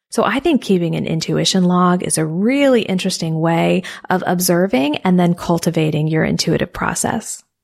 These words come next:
There are also a host of different tools that you can use to help clarify and refine your intuition. I know many people turn to the tarot for that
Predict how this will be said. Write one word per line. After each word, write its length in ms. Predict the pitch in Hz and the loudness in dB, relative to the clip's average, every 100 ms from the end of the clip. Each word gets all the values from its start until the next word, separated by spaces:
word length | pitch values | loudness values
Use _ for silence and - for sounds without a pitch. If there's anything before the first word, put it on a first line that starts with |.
| - | -4
There 160 | 269 285 | -2 0
are 200 | 262 - | 0 0
also 400 | 220 226 - 220 | -2 0 0 2
a 120 | - | 2
host 440 | 196 - 214 - - | 0 0 0 -2 -4
of 120 | 202 | -2
different 340 | 202 - 196 - | -2 -2 -4 -4
tools 540 | - 226 233 185 - | 0 2 2 0 -2
that 260 | - - 185 | -2 -2 0
you 120 | 180 | -2
can 220 | - 185 | 2 2
use 560 | 185 233 294 196 180 - | 4 2 2 2 0 -2
to 100 | 202 | -6
help 460 | - 180 175 175 - - _ _ _ _ | 0 2 0 -2 -18 -20 _ _ _ _
clarify 640 | - 208 196 202 190 175 | -4 0 2 0 0 0
and 220 | 170 175 170 | 0 0 0
refine 400 | 170 175 165 165 | 0 0 2 2
your 140 | 165 | 2
intuition. 800 | 160 160 170 160 165 - - 214 - _ - | 0 -2 -2 -2 -2 -4 -4 -6 -6 _ -6
I 80 | 202 | 2
know 200 | 202 196 | 4 4
many 300 | 190 180 185 | 4 4 2
people 360 | 208 202 202 185 | 2 0 0 -2
turn 400 | - - 180 180 | -2 0 2 2
to 260 | - 190 170 | 0 0 0
the 120 | - | -2
tarot 560 | - 175 170 202 269 | -2 0 2 4 2
for 220 | 302 - 269 | 0 0 2
that 360 | 277 311 359 | 2 -2 -6